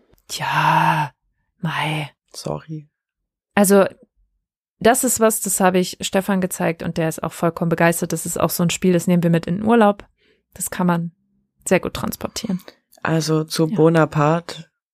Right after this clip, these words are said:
Speaker 2: finde ich vielleicht eine nette, einen netten Übergang, wenn wir immer noch am Tisch sitzen, gerade zu einem Game, was ich einmal in meinem Leben gezockt habe und da war ich auch schon Ende irgendwie neunzehn, zwanzig oder so.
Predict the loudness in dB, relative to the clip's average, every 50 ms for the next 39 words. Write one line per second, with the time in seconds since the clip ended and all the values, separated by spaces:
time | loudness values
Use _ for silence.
0 | _ -20 -20 -18 -18 -18 -12 -6 -4 -4 -2 -4 -6 -6 -4 -2 0 2 2 0
1 | 0 -2 -2 -2 0 0 0 -2 -4 -8 -6 -2 0 0 2 4 2 2 0 0
2 | -2 0 2 2 2 2 2 0 0 0 -2 -4 -4 -4 -2 0 0 0 0 0
3 | 0 -2 -2 -2 -2 -4 -6 -4 -6 -4 -4 -4 -4 -6 -6 -6 -6 -8 -6 -4
4 | -2 -2 0 0 -2 -2 -4 -6 -8 -6 -4 -2 -2 -2 -4 -6 -8 -10 _ _
5 | _ _ _ _ _ _ _ _ _ _ _ -4 -2 0 2 4 4 4 4 4
6 | 2 2 0 0 -4 -6 -8 -14 -16 _ _ _ 0 2 2 2 2 4 4 4
7 | 4 2 0 0 -2 -2 -2 -2 -2 -2 -2 -4 -6 -6 -6 -6 -6 -6 -4 -6
8 | -4 -4 -4 -4 -4 -4 -2 -2 -2 -2 -2 -4 -4 -4 -4 -6 -6 -6 -8 -10
9 | -14 _ _ _ _ _ -4 -2 0 0 0 -2 -4 -6 -6 -8 -12 -16 _ _
10 | _ _ _ _ _ _ _ _ _ _ _ -12 -8 -4 -2 -2 2 4 4 4
11 | 4 2 -2 -4 -2 0 0 0 0 -2 -6 -8 -6 -6 -8 -6 -8 -8 -8 -8
12 | -10